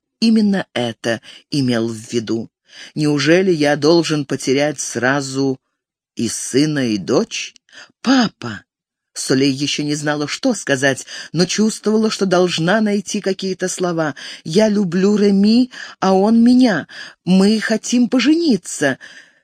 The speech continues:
Если ты меня любишь, не запрещай». «Даже если это значит, что ты уедешь из Гран-Пре? Оставишь мать, меня и всех остальных?»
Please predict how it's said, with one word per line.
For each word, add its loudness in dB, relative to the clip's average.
Если -2
ты 4
меня 4
любишь, 0
не 6
запрещай». -2
«Даже 0
если 0
это -2
значит, 0
что -6
ты -2
уедешь -2
из -2
Гран-Пре? 0
Оставишь -2
мать, -2
меня -2
и -2
всех -4
остальных?» -2